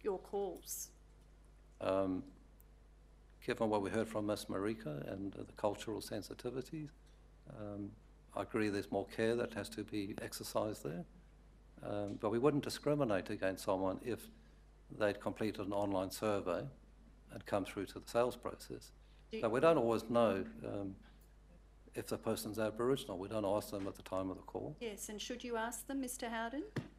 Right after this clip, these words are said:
Speaker 2: Uh, we don't, but, uh, if we're allowed to ask them, we would be happy to ask that question.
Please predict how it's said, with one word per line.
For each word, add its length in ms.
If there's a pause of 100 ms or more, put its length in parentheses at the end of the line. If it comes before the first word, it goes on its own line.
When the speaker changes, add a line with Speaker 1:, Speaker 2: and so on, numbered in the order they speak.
(340)
Speaker 2:
Uh, 200
we 120
don't, 300 (120)
but, 280
uh, 80
if 220
we're 120
allowed 280
to 200
ask 180
them, 160
we 80
would 140
be 80
happy 300
to 160
ask 200 (140)
that 160
question. 380